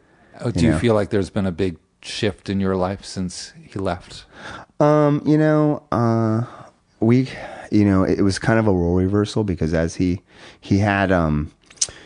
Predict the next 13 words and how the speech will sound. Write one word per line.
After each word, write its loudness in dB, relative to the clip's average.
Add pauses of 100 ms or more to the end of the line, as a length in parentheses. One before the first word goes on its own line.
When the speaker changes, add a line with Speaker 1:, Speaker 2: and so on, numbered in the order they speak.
(300)
Speaker 2:
a 2
really 4
bad 2
aortic 0
aneurysm. -2 (240)
So -6 (200)
Speaker 1:
Mm-hmm. -6
Speaker 2:
that's -6
a -2 (200)
tear 0
in -2
the -2
muscular -2